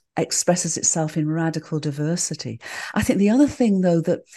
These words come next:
really I felt very deeply when the story of Gaia wrote me, because I feel the book wrote me rather than me writing the book,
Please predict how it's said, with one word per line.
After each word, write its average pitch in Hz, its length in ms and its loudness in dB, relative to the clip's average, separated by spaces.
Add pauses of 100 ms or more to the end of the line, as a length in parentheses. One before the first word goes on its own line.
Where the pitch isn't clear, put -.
(300)
really 202 960 6
I 170 140 0
felt 175 360 -2
very 180 200 2
deeply 139 680 -4
when 151 640 0
the 156 80 -6
story 160 460 4
of 147 140 -2
Gaia 147 500 0 (420)
wrote 190 340 2
me, 120 180 -4
because 170 280 -4
I 175 60 2
feel 185 260 6
the 175 100 6
book 180 180 0
wrote 175 300 4
me 147 100 2
rather 151 300 4
than 160 80 -2
me 160 140 -2
writing 151 460 -4
the 135 100 -10
book, 139 380 -4